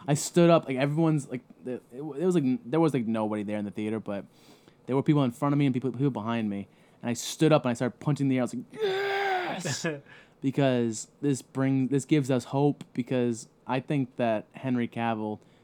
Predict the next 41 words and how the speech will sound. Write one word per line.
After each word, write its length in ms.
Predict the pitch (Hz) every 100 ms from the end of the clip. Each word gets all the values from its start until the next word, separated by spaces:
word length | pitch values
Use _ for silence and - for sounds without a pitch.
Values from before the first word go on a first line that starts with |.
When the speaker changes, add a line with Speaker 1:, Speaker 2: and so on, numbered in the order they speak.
| _ _
Speaker 1:
deserved 460 | 131 117 123 123 110
a 80 | -
second 380 | - 127 110 98
chance. 500 | - 120 175 - - 160
Speaker 2:
Mm-hmm. 1200 | 147 147 202 _ _ _ _ _ - - - 110
Speaker 1:
Um, 500 | 107 104 101 95 -
because 260 | 117 - 113
I 40 |
think 180 | 110 127
that 100 | 113
he 60 | 117
was 180 | 104 95
gypped 340 | - 117 175 - _ _ _ _ -
with 220 | 123 110 - 117
what 260 | 117 104 - 113
Zack 300 | 117 113 -
Snyder 380 | - 113 110 107
had 280 | 104 95
brought 400 | - 104 107 - -
to 60 |
the 80 | 139
table. 420 | 127 147 147 151 - _
Speaker 2:
Yeah. 180 | 135 139
Speaker 1:
Now, 420 | 117 123 113 110 - _ _ _ -
I'm 80 |
not 160 | 147 143
gonna 120 | 131
say 140 | 120 123
that 160 | 107 - _ _ _ _ -
Man 260 | 131 117
of 80 | 107
Steel 280 | - 120 110
was 120 | 98
a 60 | 98
crappy 320 | - 110 101
movie, 200 | 101 98
'cause 140 | -
it 60 | 147
wasn't. 380 | 175 147 110 -
It 120 | 110
helped 300 | 127 131 -